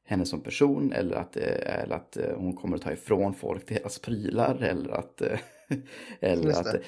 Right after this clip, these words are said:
Speaker 1: eller att, eller att hon på något vis skulle sitta inne på några svar. Och liksom allt det där har ju varit, eh, hennes case. Nej, men det gör ju inte det. Men det, det har bo-, varit, eh, både väldigt, eh, uppmuntrande och svinstörigt att vara på internet just nu.
Speaker 2: Just det.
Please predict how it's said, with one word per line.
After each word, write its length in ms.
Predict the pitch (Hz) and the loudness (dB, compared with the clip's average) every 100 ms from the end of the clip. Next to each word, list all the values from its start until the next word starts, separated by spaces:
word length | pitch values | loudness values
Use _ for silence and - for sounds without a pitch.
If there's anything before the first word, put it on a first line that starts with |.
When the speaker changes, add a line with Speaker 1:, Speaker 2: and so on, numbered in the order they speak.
| - | 2
Speaker 1:
eller 200 | 104 98 | 4 6
att, 180 | 90 - | 2 0
eller 320 | 87 90 92 | 2 4 4
att 80 | 90 | 4
hon 240 | 110 107 | 2 2
på 80 | 104 | 2
något 120 | 101 | 2
vis 140 | 95 90 | 2 0
skulle 140 | 101 | -2
sitta 180 | 95 95 | 0 0
inne 100 | 90 | 0
på 120 | 90 | 0
några 160 | 80 87 | 0 -2
svar. 600 | - 101 127 147 147 - _ _ | 0 2 4 2 0 -4 _ _
Och 80 | - | 0
liksom 260 | 95 - - | 0 0 2
allt 240 | 107 113 | 2 2
det 60 | - | 0
där 180 | - | 2
har 120 | 104 87 | 2 2
ju 80 | |
varit, 300 | 85 82 - - | 2 0 -4 -6
eh, 140 | - | -2
hennes 180 | 87 85 | 0 -2
case. 240 | - - | -4 -2
Nej, 160 | 87 123 | 0 2
men 120 | 113 | 2
det 80 | 92 | 2
gör 240 | 101 98 | 2 2
ju 60 | 107 | 2
inte 140 | 82 | 0
det. 80 | - | -2
Men 180 | - 87 | 0 0
det, 280 | 95 90 92 - - - - _ _ - - - 123 | 2 2 -2 -10 -20 -20 -20 _ _ -20 -18 -14 2
det 80 | 123 | 6
har 120 | 127 | 6
bo-, 360 | 120 - - - | 6 2 -6 0
varit, 240 | 107 - | 0 2
eh, 280 | 110 104 101 | 6 6 4
både 240 | 117 110 107 | 4 4 4
väldigt, 300 | 101 - 98 | 0 0 2
eh, 200 | 92 92 - _ _ _ - | 2 2 -4 _ _ _ 0
uppmuntrande 560 | 131 120 101 101 110 107 | 2 4 2 4 2 4
och 260 | 110 - | 2 0
svinstörigt 760 | - - 92 90 - - 110 - | -4 -2 -2 0 0 0 -2 -4
att 100 | 95 | -2
vara 100 | 85 | -2
på 80 | 90 | -2
internet 280 | - - | -4 -6
just 120 | - - | -6 -8
nu. 160 | 120 - _ _ _ _ - 151 | -10 -12 _ _ _ _ -12 -4
Speaker 2:
Just 240 | 131 135 | -2 -2
det. 140 | - | -6